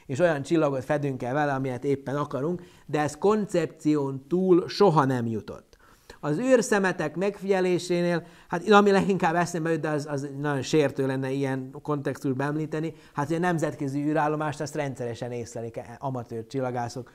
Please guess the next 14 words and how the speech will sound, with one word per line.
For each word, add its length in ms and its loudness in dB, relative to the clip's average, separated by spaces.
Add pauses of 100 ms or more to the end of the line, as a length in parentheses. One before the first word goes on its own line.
(180)
a 60 -14
napkorong 640 -2
előtt, 360 -4
a 60 -20
holdkorong 680 -8
előtt, 300 -8
vagy 180 4
csak 180 -2
úgy 120 0
éppen, 320 -2
ö, 460 6
átmegy 440 2
az 120 -2
égen. 400 -4